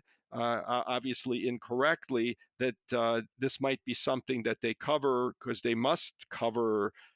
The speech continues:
hallucinations. Hallucinations in general are a common theme, I would think, in psychology and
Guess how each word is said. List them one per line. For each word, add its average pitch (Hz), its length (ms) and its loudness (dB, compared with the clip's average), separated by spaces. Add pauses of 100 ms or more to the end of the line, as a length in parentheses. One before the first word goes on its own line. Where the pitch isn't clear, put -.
(140)
hallucinations. 127 1080 0
Hallucinations 120 1080 -2
in 113 240 -2
general 117 680 2 (360)
are 113 240 2
a 104 40 0
common 127 560 -2
theme, 165 600 -2
I 101 80 0
would 104 180 0
think, 117 340 -4
in 104 200 -2
psychology 110 920 0
and 98 220 -4